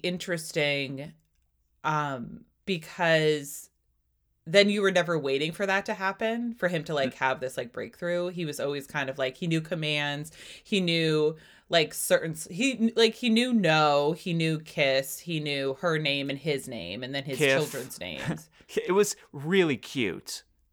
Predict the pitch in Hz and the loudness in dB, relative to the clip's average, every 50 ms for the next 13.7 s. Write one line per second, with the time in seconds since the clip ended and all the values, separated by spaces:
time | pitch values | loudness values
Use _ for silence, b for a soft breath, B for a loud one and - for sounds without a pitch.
0 | _ _ - 185 214 226 226 247 277 311 254 302 311 240 262 311 320 339 359 359 | _ _ 4 6 6 6 6 4 2 0 0 -2 -2 -4 -4 -4 -2 -2 -2 -2
1 | 294 - 208 175 151 151 - - 127 143 135 123 127 139 156 156 - 170 - - | 0 2 2 4 2 2 0 -2 2 2 2 2 2 0 2 2 2 0 -2 -4
2 | - 135 110 95 82 90 - - - - 143 - - 185 175 - 185 165 160 151 | -2 -2 -2 -2 -4 -6 -10 -10 -6 -6 -4 -2 0 0 0 0 0 0 2 2
3 | 147 135 120 - - _ _ _ b b b b b 190 262 359 349 - - 85 | 4 2 2 0 -4 _ _ _ b b b b b 6 8 8 8 6 4 2
4 | - b b b b 185 196 185 - - 185 196 202 175 165 - - - 180 190 | -2 b b b b 6 6 4 4 2 4 6 6 4 2 -2 0 2 2 2
5 | 185 190 - 214 208 202 214 220 226 240 226 196 185 - - 190 180 196 196 180 | 4 4 4 4 4 6 6 6 6 6 6 4 4 4 8 10 10 10 8 6
6 | 180 175 151 151 143 139 151 156 - 202 180 160 156 147 - - - - - 139 | 2 2 4 6 8 8 8 8 6 4 4 4 4 4 4 0 -8 -16 -10 -8
7 | 156 151 - 156 160 147 151 143 - - 139 123 120 - - 170 160 160 165 - | -6 -4 0 2 2 2 2 2 2 2 2 2 2 2 2 4 6 6 6 6
8 | 131 139 131 127 131 127 - 123 131 135 147 156 151 160 156 160 175 180 160 - | 6 6 6 6 6 6 4 4 4 4 6 8 8 8 10 8 6 4 2 -2
9 | 160 123 131 127 120 117 - - _ _ - - 330 392 415 370 349 143 120 101 | -2 0 2 2 2 2 0 -4 _ _ 4 6 10 12 12 12 12 10 8 6
10 | 104 - - 165 170 165 170 165 170 - 233 - - 156 127 123 - 117 139 135 | 4 4 6 8 10 10 10 8 6 4 2 2 4 4 2 2 2 4 4 4
11 | 131 - - - - - - 156 139 131 123 - - - 135 131 127 123 107 95 | 4 2 -2 -4 -2 -2 0 2 2 2 2 0 0 2 4 4 4 2 0 -2
12 | 95 - - 135 135 - 151 123 151 147 - - - 151 147 139 131 139 131 117 | -2 2 2 2 2 2 -2 -2 -2 -2 -2 -2 -2 0 0 0 0 -2 -2 -4
13 | 110 101 127 123 127 120 110 104 92 87 85 87 90 - | -2 -2 0 0 0 0 0 -2 -2 -2 -2 -4 -6 -8